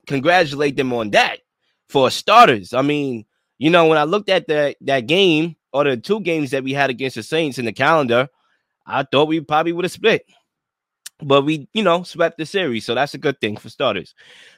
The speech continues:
But the reality is that was a poor coaching display by both teams down the stretch, by Dennis Allen, by Todd Bowles,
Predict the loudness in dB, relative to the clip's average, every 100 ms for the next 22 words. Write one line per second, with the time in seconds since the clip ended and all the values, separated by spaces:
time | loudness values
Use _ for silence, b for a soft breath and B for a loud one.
0 | b 6 6 4 -10 -2 0 6 8 8
1 | 6 2 0 2 0 2 2 4 2 0
2 | -2 2 6 6 6 2 -6 _ _ -6
3 | 2 2 2 -2 -4 -6 -2 2 4 2
4 | -2 _ _ _ _ 4 4 6 2 2
5 | -2 -2 0 -2 0 0 0 -4 -4 -6
6 | -6 -14 -20 _ 0 4 6 4 2 0
7 | 0 0 0 -2 -4 _ _ -4 0 2
8 | 4 4 4 4 4 2 -4